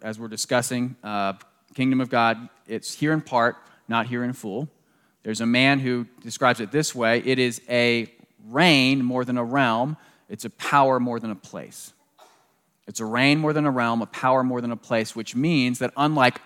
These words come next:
earthly kingdoms, the kingdom of God is not tied down by geography. Okay, so that's part of what makes it hard for us to wrap our heads around. And another way we could look at the kingdom of God is, uh, one definition is the rule of God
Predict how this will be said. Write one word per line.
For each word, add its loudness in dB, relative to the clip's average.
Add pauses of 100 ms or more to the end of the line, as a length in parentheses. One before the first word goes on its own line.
(100)
earthly 2
kingdoms, -2 (480)
the -6
kingdom 2
of -2
God 2
is -6
not 0
tied -4
down -6
by -8
geography. -18 (1200)
Okay, -8
so -12
that's -2
part -4
of -6
what -4
makes -6
it -14
hard -6
for -12
us -14
to -16
wrap -6
our -8
heads -10
around. -14 (1000)
And 2 (480)
another 4
way 2
we -4
could -6
look -4
at -10
the -8
kingdom -4
of -10
God 2
is, -8 (200)
uh, -10
one 0
definition 0
is -6
the -8
rule 0
of -2
God 2